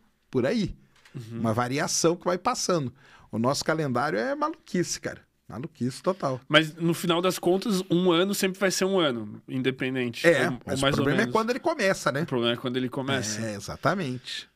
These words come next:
Speaker 2: Por, porque só a nossa, a própria posição na Terra já muda
Speaker 1: É,
Speaker 2: também.
Speaker 1: ué. Por exemplo, se você pegar a, a data de nascimento de Galileu, a gente comemora ela duas vezes. Porque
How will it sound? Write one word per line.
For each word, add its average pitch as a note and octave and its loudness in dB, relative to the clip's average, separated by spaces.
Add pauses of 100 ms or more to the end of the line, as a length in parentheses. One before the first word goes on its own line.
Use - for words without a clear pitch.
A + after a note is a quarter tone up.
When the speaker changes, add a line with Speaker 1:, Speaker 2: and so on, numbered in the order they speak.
(320)
Speaker 2:
Por, C3+ 0 (180)
porque C#3+ 0
só D3+ 4
a D3+ -4
nossa, D3 -2
a C#3 -2
própria D3 -2
posição D3+ 0
na D#3 0
Terra D3+ 0
já C#3 -2
muda C#3 -4
Speaker 1:
É, - -4
Speaker 2:
também. D#3 4
Speaker 1:
ué. A#2 -4 (800)
Por F3 8
exemplo, D#3 0
se - -10
você F3 -2
pegar F3 0
a, C#3 -2
a - -4
data D3 -2
de F#3 -4
nascimento C#3+ -2
de A#2 -8
Galileu, C#3 0 (640)
a A2+ -6
gente C#3 -2
comemora C#3 0
ela C3 -2
duas E3+ 0
vezes. C3 -4 (920)
Porque C3 -2